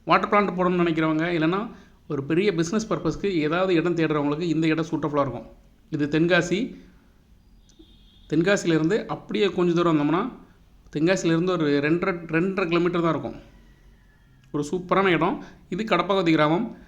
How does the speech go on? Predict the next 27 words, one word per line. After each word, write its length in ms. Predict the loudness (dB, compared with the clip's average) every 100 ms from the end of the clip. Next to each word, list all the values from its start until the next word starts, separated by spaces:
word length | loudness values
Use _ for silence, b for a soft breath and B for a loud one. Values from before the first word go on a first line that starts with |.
| B -8
கடப்பாக்கத்தி 500 | -4 0 0 2 0
கிராமத்துக்கு 600 | 2 2 2 -2 -4 -2
அடுத்த 340 | -2 -2 -2 -2
கிழக்கு 320 | 0 0 0
பக்கமாவே 460 | -4 -2 -2 0 -2 -2
நம்ம 220 | -2 0
இடம் 160 | 2 0
இருக்கு. 280 | -2 -8
நல்ல 300 | -6 -2 -2
செழிப்பான 520 | 0 0 0 0 0 2
இடம். 300 | 2 2 -2 -10 B B -4
வாட்டர் 300 | -2 0 -2
சோர்ஸை 260 | -4 -4
பத்தி 180 | -2 -4
பிரச்சனையே 440 | -4 -4 0 0 2
கிடையாது. 360 | 0 0 0 -2 -2 -2
என்ன 260 | -2 -2
மேனுஃபேக்சரிங் 640 | 0 -2 -2 -4 -2 0 2
யூனிட் 220 | 2 0 -6 -12 -6
பண்ணாலுமே 440 | 0 2 4 2 0
ரெடியா 280 | -2 0
இருக்கும். 300 | -2 -2 -4 -4 B B B -8
அப்படி 200 | -2 2
இல்லைன்னா 260 | 2 4 4
ஊர் 180 | 4
பக்கத்துல 380 | 2 0 0 0
இருக்கிறதுனால 480 | 0 0 0 0